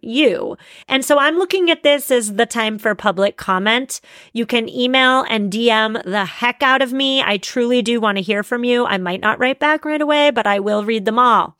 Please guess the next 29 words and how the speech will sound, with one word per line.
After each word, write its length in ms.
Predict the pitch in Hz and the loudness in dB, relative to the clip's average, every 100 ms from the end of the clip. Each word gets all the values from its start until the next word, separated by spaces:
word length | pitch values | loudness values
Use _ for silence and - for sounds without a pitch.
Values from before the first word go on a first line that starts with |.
| - - - - | -20 -20 -20 -6
And 120 | 254 | -2
that 180 | 294 349 | 0 2
reminds 420 | 359 311 269 247 | 2 2 2 -2
me, 180 | - - - | -8 -12 -8
this 400 | 233 233 - - | -2 -2 -2 -10
potential 560 | - 262 262 247 269 240 | -8 -2 0 0 0 2
major 480 | 233 214 220 214 | 2 2 2 2
change 360 | 214 226 214 - | 0 -4 -4 -4
to 40 | |
the 80 | 214 | -4
show, 220 | 226 285 | 0 2
it's 220 | 254 254 254 | 2 0 -2
not 180 | 269 | -2
gonna 320 | 277 254 233 196 | -2 -2 -2 0
happen 560 | 202 - 208 190 185 - | -2 0 -2 -4 -8 -8
until 300 | 185 196 185 | -6 -2 -2
at 140 | - | -2
least 580 | 202 269 233 - - - - | 0 4 4 0 -8 -14 -6
March. 500 | 180 165 160 - - | -2 -2 -2 -8 -4
So 340 | 185 180 180 - - - - - _ | -2 0 -2 -4 -20 -20 -20 -20 _
free 840 | - - - - 294 294 294 285 | -20 -20 -18 -4 2 4 4 4
listening 840 | - 240 247 - 233 220 214 202 208 | 2 0 0 0 0 2 0 -2 -8
three 220 | - 220 | -6 -4
times 320 | 233 208 190 | -2 -2 -2
a 40 | 196 | 0
week 220 | 180 180 | 0 -2
until 600 | 180 175 165 156 156 - - | -6 -6 -4 -2 -4 -6 -12
then. 340 | - - 151 | -10 -10 -14
So 340 | - 185 180 | -8 -6 -6